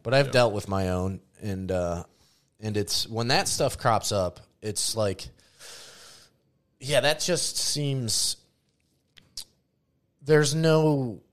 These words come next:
Speaker 1: like, the idea in the spiritual world when I was, like, really invested in it and getting sober was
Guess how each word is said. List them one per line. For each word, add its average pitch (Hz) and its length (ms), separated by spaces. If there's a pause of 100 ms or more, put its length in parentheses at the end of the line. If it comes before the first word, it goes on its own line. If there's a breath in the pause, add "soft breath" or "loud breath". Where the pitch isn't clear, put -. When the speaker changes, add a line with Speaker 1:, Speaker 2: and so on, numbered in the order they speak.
(1600)
Speaker 1:
like, 139 260
the 156 140
idea 156 420
in 113 460
the 117 120
spiritual 104 540
world 95 400
when 95 160
I 92 120
was, 90 160
like, 87 160
really 90 240
invested 90 400
in 87 140
it 85 60
and 80 120
getting 87 220
sober 87 420
was 85 440